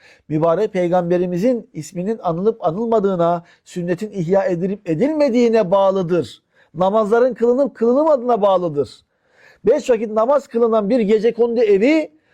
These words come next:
Kur'an okunan bir müstakil gecekondu evi, vallahi, billahi, tallahi yemin etsem başım ağrımaz. Bugün Türkiye'de bulunan en kıymetli boğaz manzaralı yalılardan daha kıymetlidir Allah katında. Sahibinden nokta com'da değil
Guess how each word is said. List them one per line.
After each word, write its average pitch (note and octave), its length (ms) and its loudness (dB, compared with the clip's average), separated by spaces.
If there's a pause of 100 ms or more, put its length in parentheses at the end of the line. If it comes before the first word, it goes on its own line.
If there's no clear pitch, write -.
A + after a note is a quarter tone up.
(120)
Kur'an C4+ 320 2
okunan A3 400 0
bir A3 100 2
müstakil G#3+ 420 -2
gecekondu G3 500 0
evi, A3+ 440 2 (220)
vallahi, G3 680 0
billahi, A#3 520 2
tallahi A3+ 460 0
yemin A#3+ 240 0
etsem G3+ 320 0
başım F#3 280 -2
ağrımaz. A#3 480 0 (360)
Bugün A3 300 0
Türkiye'de A3 500 0
bulunan G3+ 320 -2 (120)
en B3+ 240 0
kıymetli G#3 540 -4
boğaz G#3 260 2
manzaralı G3+ 520 0
yalılardan G#3 640 0
daha A3 200 0
kıymetlidir A#3+ 640 -2 (320)
Allah F#3 300 0
katında. C3 480 -12 (400)
Sahibinden A3+ 600 -2
nokta A#3+ 240 -2
com'da A#3 320 0
değil A#3+ 320 2